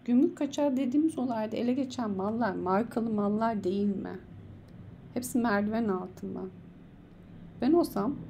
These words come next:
her yakalanan kaçak malın markasını kamuya ilan ederdim. Ya da markalı ya da markasız kaçak mal var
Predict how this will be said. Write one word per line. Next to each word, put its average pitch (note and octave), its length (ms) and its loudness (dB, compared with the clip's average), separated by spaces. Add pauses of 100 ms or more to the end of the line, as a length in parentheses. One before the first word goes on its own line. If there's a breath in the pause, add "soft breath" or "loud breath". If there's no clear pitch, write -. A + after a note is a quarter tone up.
(380)
her C#4+ 200 6
yakalanan G3+ 720 4
kaçak A#3 460 -4
malın G3 340 0
markasını A#3+ 800 0
kamuya A#3 380 4
ilan B3 460 2
ederdim. F3+ 560 -4 (1080 loud breath)
Ya A#3 120 4
da A#3 60 2
markalı A3+ 500 2
ya F#3+ 140 0
da F#3+ 40 0
markasız G3+ 640 -2
kaçak G3 400 -6
mal F#3+ 300 -2
var D#3+ 240 -4